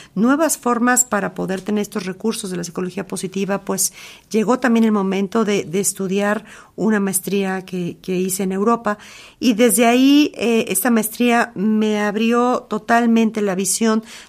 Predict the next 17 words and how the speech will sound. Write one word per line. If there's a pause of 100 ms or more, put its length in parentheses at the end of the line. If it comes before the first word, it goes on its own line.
de
lo
que
hoy
se
está
haciendo
a
través
de
la
psicología
positiva
en
todos
los
entornos.